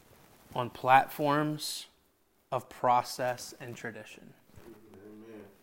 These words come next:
Speaker 1: This is not how this is supposed to happen. Um, I have a funny story. So,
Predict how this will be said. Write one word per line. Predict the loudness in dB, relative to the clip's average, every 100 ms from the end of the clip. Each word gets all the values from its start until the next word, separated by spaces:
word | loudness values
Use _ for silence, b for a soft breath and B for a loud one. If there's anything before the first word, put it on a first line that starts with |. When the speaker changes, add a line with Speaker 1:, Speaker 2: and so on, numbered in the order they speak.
| _ _ _ _ _ _ B B -6
Speaker 1:
This | -2 2
is | 6
not | 10 10
how | 10 8
this | 6
is | -4
supposed | -2 0 0
to | -2
happen. | -2 -2 -6 -16 -20 -20 -20 _ _ _ _ _ _ _ _ B B B B -4
Um, | 2 4 4 0 -2
I | 2
have | 2
a | 2
funny | 0 0
story. | -2 -4 -2 -2 -2
So, | -2 0 0